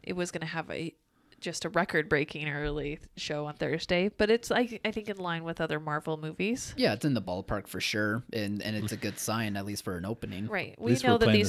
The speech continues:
Speaker 3: the same sport here.
Speaker 1: Yeah.
Speaker 3: Disney had a couple that were interesting with Ron and Last Duel, <laughs> where you're like,
Speaker 1: <laughs>
Speaker 3: "Um, what?"
Speaker 1: And Antlers.
Speaker 3: And Antlers, yes. Where
Speaker 2: Yes.
Speaker 3: we had three, three in a row that were like, "Are these real movies? Like, did we,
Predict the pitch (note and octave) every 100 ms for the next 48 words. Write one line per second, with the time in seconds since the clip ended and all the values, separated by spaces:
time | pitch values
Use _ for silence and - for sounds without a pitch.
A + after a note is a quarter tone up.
0 | A#2+ A2 - - A#2 F2+ F#2+ G2 F#2+ F#2+
1 | F#3+ - A#2+ G#2+ A2 G#2+ G2 - A#2+ A2
2 | G#2 F#2+ G2 F#2+ - - - - G#2 G#2+
3 | G2 - G#2+ G#2 G2 - G2 G2 G2+ G2+
4 | G2+ G2 G2+ A2+ A#2+ B2 A#2 A2 - C#3
5 | D3 G#3+ A3 F#3 D#3+ B2 - C4 - A2
6 | A2 G2+ G2 B2 - - - F3 - D4+
7 | - - D#4 A3+ A3 G3 F3 G#3 A#3 C4+
8 | - - A2 A2 G2 G2+ G2+ - F#2 F#2+
9 | - _ - G#2 F#2+ G#2 G2 - A2+ A2+
10 | A2 - - - C3 A#2 G2+ G#2 G#2+ G2+
11 | G2 F#2+ - - - G#2 G#2 G#2+ A#2 -
12 | - B2 - - G2 G#2 G2+ B2+ C4+ G4
13 | B3 G#3 F3 C#3 E3 B2